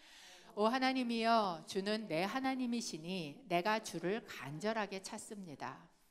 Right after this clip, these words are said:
물이 없어 메마르고 지친 땅에서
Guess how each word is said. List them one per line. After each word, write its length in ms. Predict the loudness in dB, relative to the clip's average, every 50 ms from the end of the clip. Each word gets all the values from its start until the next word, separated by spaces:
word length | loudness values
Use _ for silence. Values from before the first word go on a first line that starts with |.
| _ _
물이 280 | -4 0 2 4 6
없어 360 | 6 4 4 0 0 2 2
메마르고 800 | 2 2 -2 0 2 0 0 0 -2 -2 0 0 0 0 -2 -6 -6
지친 420 | -6 -6 -6 -6 -6 -6 -6 -4 -2
땅에서 720 | -2 -2 -2 -4 -8 -6 -2 0 2 2 2 0 -4